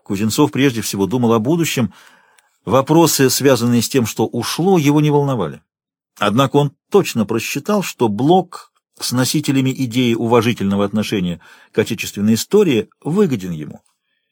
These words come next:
Идею поддерживают крупные ученые, художники, писатели, общественные деятели.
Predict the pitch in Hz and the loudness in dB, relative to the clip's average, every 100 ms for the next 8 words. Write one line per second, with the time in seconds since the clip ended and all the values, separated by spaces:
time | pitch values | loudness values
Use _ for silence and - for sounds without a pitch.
0 | _ - 113 160 233 196 208 175 220 175 | _ -8 0 2 2 2 2 4 2 4
1 | 190 175 - 208 208 147 131 - 156 165 | 2 2 0 -2 -2 -2 -2 -2 -4 -4
2 | 147 143 127 170 127 175 151 151 143 151 | -6 -10 -6 -4 0 -2 0 -4 -6 -6
3 | 143 - 165 156 139 135 - 151 147 143 | -6 -2 -4 -2 -2 0 -2 -2 -2 -2
4 | 127 147 156 151 139 | 0 2 2 2 0